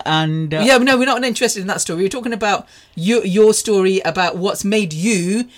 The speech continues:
Speaker 2: the woman, the strong woman that you are today. We've heard your story. Born in Pakistan, you went to convent school, blah, de, blah, de, blah, de, blah, heard all that.
Speaker 1: <laughs> Yeah.
Speaker 2: Been there, bought the T-shirt. But what makes a person in life is, is their story. My story is my story.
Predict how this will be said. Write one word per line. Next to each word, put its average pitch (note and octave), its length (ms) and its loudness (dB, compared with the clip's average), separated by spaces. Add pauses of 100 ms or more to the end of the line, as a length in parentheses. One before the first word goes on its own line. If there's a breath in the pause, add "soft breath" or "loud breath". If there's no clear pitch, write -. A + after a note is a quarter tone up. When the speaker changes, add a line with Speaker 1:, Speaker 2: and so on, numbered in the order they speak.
(400 loud breath)
Speaker 2:
the F#3 240 2
woman, B3 600 0
the G3 80 -2
strong B3 360 2
woman G#3+ 260 2
that G3+ 140 -4
you F#3+ 160 -2
are F#3 180 0
today. D3+ 420 -4
We've F#3 140 -6
heard A#3+ 220 0
your G#3+ 60 -6
story. D#3 340 -6 (260 loud breath)
Born G#3 180 8
in G3 60 -2
Pakistan, F3 540 -2
you F3+ 100 -2
went F3+ 160 0
to - 40 -10
convent E3 260 -4
school, D#3+ 300 -6 (240 loud breath)
blah, F#3 220 4
de, F3 100 2
blah, E3 240 2
de, D#3 80 -4
blah, D#3+ 220 0
de, D3 80 -6
blah, E3 240 2
heard F#3 200 -4
all D3+ 100 -4
that. E3 280 -2
Speaker 1:
<laughs> - 40 -10
Yeah. F3 320 -2
Speaker 2:
Been B3 180 4
there, B3+ 140 6
bought G#3+ 180 6
the G3 40 -6
T-shirt. F#3 580 -2 (400 loud breath)
But C4 240 2
what B3 220 0
makes B3+ 300 2
a A#3 80 0
person A3+ 440 0
in G3+ 180 -6
life E3+ 400 -2 (420 loud breath)
is, G#3+ 280 6 (220)
is G#3 340 6 (420)
their A#3 200 6
story. G3+ 500 2 (120)
My A3+ 180 2
story G3+ 360 0
is F3 100 -8
my G#3 140 -6
story. E3 500 -4